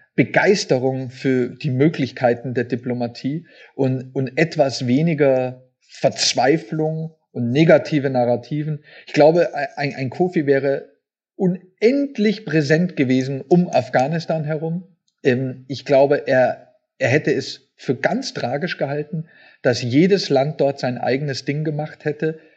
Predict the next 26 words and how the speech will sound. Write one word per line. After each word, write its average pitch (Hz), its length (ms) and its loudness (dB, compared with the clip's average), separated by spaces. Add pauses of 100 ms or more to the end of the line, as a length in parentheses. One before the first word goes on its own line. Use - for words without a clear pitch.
dass 127 140 -2
da 131 140 4
keine 147 340 0
U-N-Flagge 147 760 -4
gesehen 139 1200 -4
wurde, 147 280 4
sondern 135 300 -4
dass 131 160 0
da, 127 240 2 (300)
also 127 160 4 (500)
es, 120 260 -4
es 127 120 -8
fehlt 196 240 6
ja 151 100 6
gerade 156 300 6
noch, 151 160 2
dass 139 180 4
die 139 120 2
bayerische 151 420 4
Flagge 123 280 2
dort 117 220 2
auch 143 140 2
noch 143 160 0
geweht 127 320 0
hat, 143 120 2
aber 127 200 0